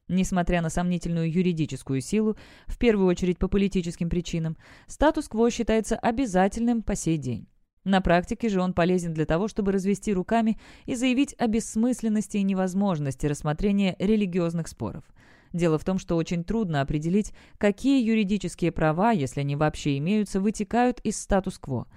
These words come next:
Это просто старый укоренившийся порядок, который не допускает никаких изменений. Британское мандатное законодательство, основанное на статус-кво, соответствовало своей эпохе, но сейчас оно носит отчётливо дискриминационный характер,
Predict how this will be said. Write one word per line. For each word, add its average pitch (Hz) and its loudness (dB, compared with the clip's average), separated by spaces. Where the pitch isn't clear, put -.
Это - 0
просто 302 -2
старый 254 4
укоренившийся 202 0
порядок, 214 2
который 302 -2
не 262 -4
допускает 190 2
никаких 170 -2
изменений. 143 -6
Британское 170 2
мандатное 156 2
законодательство, 190 0
основанное 175 2
на 165 0
статус-кво, 175 -2
соответствовало 226 0
своей 202 2
эпохе, 160 -6
но 170 0
сейчас 196 -2
оно 147 -2
носит 190 -4
отчётливо 233 -2
дискриминационный 208 -2
характер, 208 -2